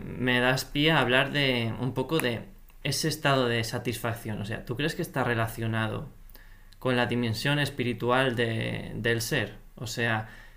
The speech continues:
que hay algo más allá de lo físico, de lo mental, y hay algo que nos conecta con algo más, que nos da propósito, que nos hace sentir esa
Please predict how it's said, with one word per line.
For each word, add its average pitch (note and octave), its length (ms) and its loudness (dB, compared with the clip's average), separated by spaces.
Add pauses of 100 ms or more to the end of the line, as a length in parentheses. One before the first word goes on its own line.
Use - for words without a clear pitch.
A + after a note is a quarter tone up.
(180)
que B2+ 140 4
hay B2+ 140 8
algo D#3 280 6
más D3 320 2
allá B2 640 4
de B2+ 200 2
lo A#2 120 2
físico, A#2 840 0 (300)
de A#2 160 0
lo A#2+ 100 0
mental, A2+ 720 2 (340)
y C3 80 4
hay C3 120 8
algo C3+ 300 4
que B2 100 0
nos B2 200 0
conecta B2 520 0
con A#2 140 -2
algo A2+ 260 0
más, A2 480 -2 (280)
que C3 120 -2
nos A#2+ 260 -2
da B2 200 4
propósito, A#2+ 760 0
que A#2 100 -2
nos A2+ 320 -4 (880)
hace C3+ 360 0
sentir C3+ 400 2
esa C3+ 500 0